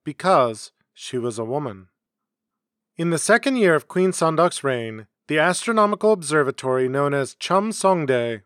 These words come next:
was completed. Chum Songdae is the oldest surviving astronomical observatory in Asia and possibly even in the world.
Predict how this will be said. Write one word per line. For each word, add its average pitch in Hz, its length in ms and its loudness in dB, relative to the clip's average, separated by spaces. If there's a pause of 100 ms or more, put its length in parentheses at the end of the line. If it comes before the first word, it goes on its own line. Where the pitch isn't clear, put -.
was 127 300 -2
completed. 123 680 -6 (1000)
Chum 247 260 2
Songdae 135 640 0
is 135 180 -10
the 151 160 -2
oldest 170 480 4
surviving 135 560 2
astronomical 160 880 -2
observatory 123 920 -4
in 156 180 -4
Asia 110 500 -2 (300)
and 131 160 -10
possibly 190 520 2
even 123 380 -2
in 123 220 -8
the 117 80 -6
world. 110 520 -4